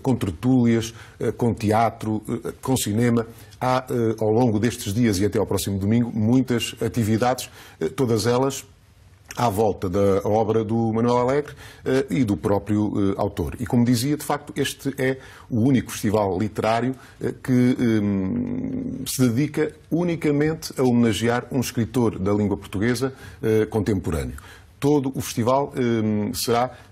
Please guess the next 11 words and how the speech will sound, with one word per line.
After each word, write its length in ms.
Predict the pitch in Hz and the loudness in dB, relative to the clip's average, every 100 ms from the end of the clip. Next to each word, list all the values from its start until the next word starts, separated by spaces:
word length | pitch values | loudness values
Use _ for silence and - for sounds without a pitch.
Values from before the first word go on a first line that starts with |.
| - | -8
eh, 80 | 123 | -6
sempre 460 | - - 151 160 - | -4 -2 -2 -2 -6
em 140 | 127 117 | -2 -2
torno 420 | 117 117 95 95 | 2 0 2 -2
do 160 | 110 104 | 0 -2
escritor, 560 | - 110 104 139 160 - - - - | 0 -2 0 0 -2 -8 -20 -10 -2
hum, 920 | 117 113 110 110 107 104 104 104 104 - | 2 4 4 2 0 0 -2 -6 -8 -4
partilhando 680 | 127 - 113 123 123 101 90 | -4 0 2 4 4 2 0
com 180 | 110 104 | 0 0
a 60 | |
comunidade, 580 | 90 104 107 107 101 | 2 2 2 2 2